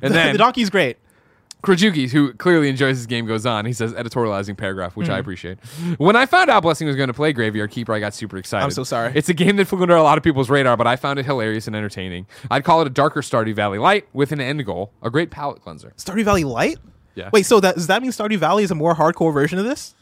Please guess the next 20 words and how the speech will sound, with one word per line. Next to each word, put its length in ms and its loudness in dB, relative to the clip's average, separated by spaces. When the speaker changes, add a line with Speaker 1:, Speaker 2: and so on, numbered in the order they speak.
Speaker 1:
Apparently, 400 -10
yeah. 120 -8
How 100 -2
many? 220 -4
How, 100 -2
did 140 -8
you 40 0
have 80 -2
to 80 -6
plant 240 -4
carrots 320 -2
and 80 -10
shit 260 0
and, 80 -6
like, 160 -6
grow 180 0
that 220 -4
crap 340 -2
and 80 -8
your, 240 -10